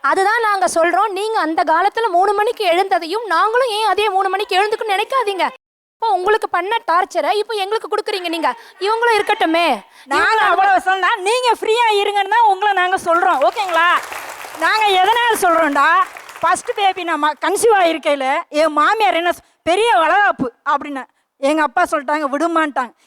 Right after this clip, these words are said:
Speaker 2: இதே இளைய மருமகள் கன்சீவ் ஆயிருக்கட்டியும் ஆடம்பரமா பண்ணையில அந்த வருத்தங்கள் இருக்கு பாத்தீங்களா, ரொம்ப வேதனையாகி என்னோட ஃபர்ஸ்ட் பேபி வந்து இறந்துருச்சு.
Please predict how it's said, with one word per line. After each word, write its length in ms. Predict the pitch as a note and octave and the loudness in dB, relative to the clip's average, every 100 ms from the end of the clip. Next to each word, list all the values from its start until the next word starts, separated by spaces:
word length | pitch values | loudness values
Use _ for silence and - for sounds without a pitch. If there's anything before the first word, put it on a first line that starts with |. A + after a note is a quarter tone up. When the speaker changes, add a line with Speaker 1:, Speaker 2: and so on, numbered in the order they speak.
| _ | _
Speaker 2:
இதே 340 | C4 E4 G#4 A#4 | -4 -2 0 2
இளைய 320 | F#4 F#4 A4+ A#4 | 2 2 2 2
மருமகள் 540 | G#4+ G4 F#4+ D4+ D#4+ | 2 2 0 -2 -6
கன்சீவ் 260 | F4 G#4 G#4 | -2 2 2
ஆயிருக்கட்டியும் 600 | D#4+ D#4+ D#4+ C4 C4+ D#4 - - | 2 2 0 0 0 0 -2 -10
ஆடம்பரமா 720 | A#3 B3 D#4+ F#4 F#4+ G4+ A4 A4 F#4+ | -4 0 2 2 2 2 2 2 0
பண்ணையில 500 | F4+ F4+ E4+ D#4 F#4 _ - | 0 0 2 0 0 _ -8
அந்த 300 | G4 G#4+ E4+ | -6 0 2
வருத்தங்கள் 640 | E4+ A#4 - C5+ B4+ A#4 | 2 0 0 0 0 -2
இருக்கு 140 | G#4+ G4+ | -4 -4
பாத்தீங்களா, 400 | G4 G#4+ F#4+ G4+ G#4+ B3+ _ _ _ _ | -4 -4 -2 2 2 0 _ _ _ _
ரொம்ப 400 | D4 F#4 A#4 B4+ A4+ | -2 0 2 2 4
வேதனையாகி 480 | G4 A4 G#4+ F4+ A4+ | 4 2 2 0 -2
என்னோட 200 | G4+ F4 D#4 | -2 -2 0
ஃபர்ஸ்ட் 280 | F4+ A#4 - C5+ | -2 -2 -2 0
பேபி 300 | A4 F#4+ F4 | 0 0 -4
வந்து 440 | G4 F#4+ G4+ C4 _ _ _ _ C#4+ | -4 -4 -4 -4 _ _ _ _ -4
இறந்துருச்சு. 500 | F4+ A#4 G4 - | -2 0 -4 -4